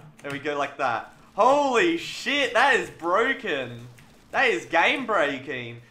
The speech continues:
So that's the next area that opens up. Oh, Jesus. Okay, I'm in a bit of a pickle.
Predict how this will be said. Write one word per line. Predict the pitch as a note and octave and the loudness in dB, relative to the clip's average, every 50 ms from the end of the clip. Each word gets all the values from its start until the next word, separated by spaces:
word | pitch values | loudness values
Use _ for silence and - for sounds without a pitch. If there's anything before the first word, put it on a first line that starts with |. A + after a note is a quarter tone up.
| _ - - - | _ -20 -20 -20
So | D3+ - E3+ | -12 -4 2
that's | G3+ A3+ - - - | 2 2 2 2 -4
the | - G#3 | -8 -4
next | G#3+ A3 G3+ - - - G3+ | -2 -2 -2 -2 -8 -8 -4
area | G3+ G3+ G#3 G3+ F#3+ F#3 | -2 -2 0 0 0 -2
that | F3+ F3+ F3 | -2 -2 -2
opens | F3+ F3+ F3 - F3 E3 D#3 | -2 -4 -6 -8 -12 -10 -4
up. | F#3 E3+ D3+ B2 A#2 G#2 - - - - - - - - - - - - - - - - | 0 2 2 2 2 0 -4 -14 -20 -20 -20 -20 -20 -20 -20 -20 -20 -20 -20 -20 -12 -6
Oh, | C3 C#3+ D#3 E3 E3 D#3+ | -4 -2 -2 0 -2 -4
Jesus. | B2+ C3+ D3 C#3+ C3+ C3 B2+ C3+ B2+ A#2 | -4 -4 -4 -4 -4 -6 -10 -12 -14 -10
Okay, | - C3 C3+ C#3+ C#3 - | -6 -4 -4 -4 -4 -4
I'm | B2+ A#2+ C3 C#3 C3+ | -2 -2 -2 -2 -4
in | C3 A#2+ | -6 -14
a | A2+ | -14
bit | A#2+ B2 | -14 -14
of | A#2 A2+ | -14 -16
a | A#2 A2+ | -18 -16
pickle. | - D3 B2+ - C#3+ B2 A#2+ | -14 -14 -12 -12 -12 -14 -14